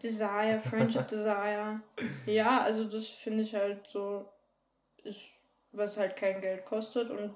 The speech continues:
Speaker 1: was ich halt immer sehr gerne mache, ist mit meinen Freunden was zu machen, so. Was halt, also dahin zu kommen und, und was man da macht oder so, wenn man irgendwie was isst oder so, das kostet natürlich auch wieder Geld, aber so einfach diese Zwischenmenschlichkeit und auch so die Zwischenmenschlichkeit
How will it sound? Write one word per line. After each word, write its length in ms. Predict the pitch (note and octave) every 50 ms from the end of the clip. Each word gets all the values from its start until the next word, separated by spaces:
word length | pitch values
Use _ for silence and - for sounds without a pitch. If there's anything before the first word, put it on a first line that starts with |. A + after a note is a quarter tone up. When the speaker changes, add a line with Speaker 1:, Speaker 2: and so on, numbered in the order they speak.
| -
Speaker 1:
was 260 | - G3+ G3+ G3+ G3+ G3+
ich 140 | G3+ -
halt 160 | G#3+ G3 G3 G3+
immer 180 | G3+ G3 G3
sehr 160 | G3 F#3 F#3
gerne 220 | F#3 F#3+ G3 F#3 F#3+
mache, 320 | G3+ G#3 A3+ A#3+ A#3 -
ist 100 | G#3+ -
mit 140 | G#3 F#3+ F#3
meinen 160 | F3+ F#3 F#3
Freunden 580 | - - - G#3+ A#3 A#3 A#3 A3+ - - A3 G#3+
was 160 | A3 A3 -
zu 140 | - - G#3+
machen, 340 | G#3 G#3 G#3+ - A3 G#3+ G#3+
so. 260 | G#3 G#3 G#3 G#3 A3 - - _ _ _ _ _ _ _ _ _ _ _ _ _ _ _ _ _ _ _ _ _ _ _ _ _ -
Was 180 | - G#3+ -
halt, 160 | - G3 G3 -
also 240 | - G#3 G3+ G#3+ G#3
dahin 680 | F#3 - - - F#3 F#3 G3 G#3+ A#3+ B3 B3 B3+ B3 A3+
zu 140 | - A3+ A3
kommen 580 | - A3 G#3+ G#3+ A3 A3 G#3+ G#3 G#3+ G#3 G3
und, 420 | - F#3+ F#3+ F#3+ F#3+ F#3+ F#3+ F#3+ F#3
und 360 | - F#3+ F#3 F#3 F#3 F#3 F#3 - _ _ _ _ - - -
was 160 | G3 F#3 F#3
man 140 | G3 F#3 F#3 F3+
da 100 | E3+ E3+
macht 340 | F3+ F#3+ G#3 G#3+ - -
oder 200 | G#3 G3 G3 G3
so, 260 | F#3+ F#3+ F#3+ F#3+ F#3+ F#3
wenn 140 | F#3 F3+
man 140 | F3+ F3+ F3 F3+
irgendwie 340 | F#3 F3 F3 E3+ F3 F3 F3 -
was 180 | F3 E3+ - -
isst 280 | - A3 G#3+ - -
oder 160 | G3+ F#3+ F#3+
so, 260 | F#3 F#3 F#3 F#3 F#3 F3+
das 200 | F3+ F3+ - -
kostet 320 | - F3+ F3+ - - F3
natürlich 280 | E3+ F3 - - - -
auch 80 | - F#3+
wieder 160 | G3+ G3+ G3
Geld, 220 | G3 F#3+ F#3 F#3
aber 220 | F#3 - F#3 F#3+ F3+
so 200 | F#3 F3+ F3+ -
einfach 300 | - F#3+ F#3+ F#3+ G3 F#3+
diese 260 | G3 - F#3+ F#3 F#3 F#3
Zwischenmenschlichkeit 1000 | - - G3+ G#3+ A3 A3+ G#3 F#3 F#3 F3+ - F#3 F3+ - - F3+ F3+ F3 F3 F3
und 60 | -
auch 120 | F3+ F3+ F3+
so 100 | - F3+
die 140 | F3+ F3+
Zwischenmenschlichkeit 800 | F3 - - F3+ F3 F#3+ F#3+ F#3 F#3 F3+ F#3+ F3+ - - F3+ F3